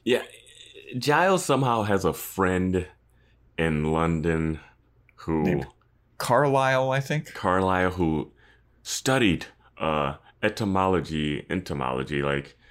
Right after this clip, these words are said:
Speaker 1: the study of insects and weird phenomena. And it's like,
Speaker 2: Mm-hmm.
Speaker 1: "Oh, how convenient. I didn't know that crossed over that often." Uh,
Speaker 2: It's like,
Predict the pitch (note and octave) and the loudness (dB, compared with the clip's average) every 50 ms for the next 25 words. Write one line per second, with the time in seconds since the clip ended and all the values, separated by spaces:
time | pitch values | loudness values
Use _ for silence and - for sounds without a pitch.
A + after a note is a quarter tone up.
0 | _ _ - F#2 - - A2 G#2 G#2 F#2+ F2 - - G2+ G2+ F2 - - C#2+ - | _ _ -12 -12 -2 0 2 4 4 2 2 2 2 0 0 2 0 0 0 -2
1 | - - - D#2+ C#2 C2+ C#2 C#2 - - _ - - - - _ _ _ _ - | -2 -4 -2 0 0 0 0 -4 -6 -10 _ -20 -20 -20 -20 _ _ _ _ -20
2 | - - E2 F#2+ F#2+ F2+ F2 - - E2+ F2 F2 E2+ D#2+ C#2+ B1 A1+ A#1 A#1+ - | -10 -4 0 2 2 2 0 0 -2 0 0 2 0 0 0 -2 -2 -4 -6 -8
3 | - _ _ _ _ - D#2 D#2+ D#2 D#2 D#2 C#2+ - G2+ F#2+ G#2+ A2+ F2+ C#2 - | -12 _ _ _ _ -12 -10 -8 -4 -4 -4 -2 -2 -2 0 2 4 4 2 0
4 | - - - _ _ _ _ - E2+ E2+ F2+ F2 F2 - - F#2 F2 D#2 - F#2+ | -2 -10 -20 _ _ _ _ -4 0 0 0 0 -2 -4 -4 -4 -4 -2 0 0
5 | F#2 E2 C2+ B1 A#1 - - - - _ _ _ _ _ _ _ _ _ _ _ | 0 2 0 -2 -4 -6 -10 -16 -20 _ _ _ _ _ _ _ _ _ _ _
6 | _ _ _ - _ - _ - C#2+ D#2 E2+ C#2+ E2+ E2+ E2 D#2 D2+ - - - | _ _ _ -20 _ -18 _ -2 0 2 2 4 4 4 4 4 2 0 -2 -2
7 | F2 D#2+ D#2 - - F2 F2 C#2+ C#2 B1 A1+ B1+ B1+ - - A#1 B1 B1+ - - | -2 -2 -2 0 0 0 0 2 0 -2 -2 -2 -4 -4 -4 -4 -4 -4 -4 -6
8 | B1 C2 - - _ - - - - - _ D#3 D3 - - F3 E3+ - G3 F#3+ | -8 -8 -8 -12 _ -20 -20 -20 -20 -8 _ -4 -4 -4 -4 -6 -4 -2 -2 -2
9 | F#3+ - | -4 -6